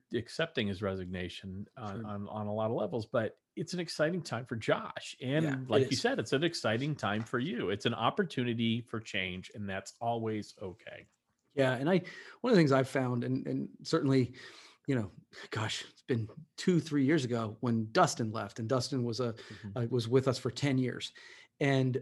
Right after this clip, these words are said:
Speaker 2: I, I remember it was a big deal for us. And I, you know, it, that was my first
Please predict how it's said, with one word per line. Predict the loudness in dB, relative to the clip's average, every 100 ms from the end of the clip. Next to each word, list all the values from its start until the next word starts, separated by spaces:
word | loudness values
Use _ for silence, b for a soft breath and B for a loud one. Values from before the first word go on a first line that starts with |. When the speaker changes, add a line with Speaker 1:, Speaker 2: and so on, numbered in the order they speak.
| 0
Speaker 2:
I, | 0 2
I |
remember | 2 4 8 6 6 0
it | 0
was | 2 -2
a |
big | 4 4 6
deal | 4 6
for | 2 2
us. | 2 0 -2 -2
And |
I, | 2 2 0 _ _ -20 _
you | -8 2
know, | 4 4 0 0
it, | 0 4
that | 2 4
was | 4
my | 4 2
first | 0 2 4 4 -4 -10